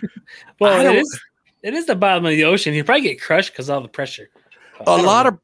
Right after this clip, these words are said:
Speaker 2: a lot of pressure. Uh, like, he, he obviously lives close to the surface. I, I, I don't know what a sea creature, like, <laughs> I d-,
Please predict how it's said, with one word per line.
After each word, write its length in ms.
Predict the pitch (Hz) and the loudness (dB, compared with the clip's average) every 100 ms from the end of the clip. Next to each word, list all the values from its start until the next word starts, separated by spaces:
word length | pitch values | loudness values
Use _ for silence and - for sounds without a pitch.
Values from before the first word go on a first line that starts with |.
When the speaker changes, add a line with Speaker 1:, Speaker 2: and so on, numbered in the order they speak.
| _ | _
Speaker 2:
a 120 | 175 | 2
lot 220 | 180 220 | 4 2
of 100 | 247 | 0
pressure. 680 | - 214 208 214 208 208 196 175 170 | -2 -2 0 0 0 0 -4 -12 -10
Uh, 60 | 170 | -6
like, 160 | 175 | -6
he, 140 | 160 190 | -6 -12
he 160 | 160 180 | -6 -2
obviously 460 | 196 208 196 202 | 0 -2 -4 -4
lives 340 | 160 165 170 - | -4 -2 -2 -2
close 280 | 165 170 - | -2 -2 -2
to 40 | |
the 60 | 160 | -6
surface. 500 | 170 165 156 156 - | -4 -4 -4 -6 -4
I, 300 | 147 - 160 - | -4 -2 -4 -2
I, 60 | 175 | -2
I 20 | |
don't 180 | 185 190 | -2 0
know 300 | 190 170 - _ _ _ | 0 0 -4 _ _ _
what 280 | 135 190 196 | 0 0 2
a 60 | |
sea 260 | 170 - 190 | -2 -4 -8
creature, 400 | - 180 180 165 - | -2 -2 -2 -6 -6
like, 220 | 147 - _ _ _ _ | -8 -10 _ _ _ _
<laughs> 880 | - - - - - _ _ _ - | -18 -18 -20 -20 -20 _ _ _ -6
I 80 | |
d-, 80 | 196 | -4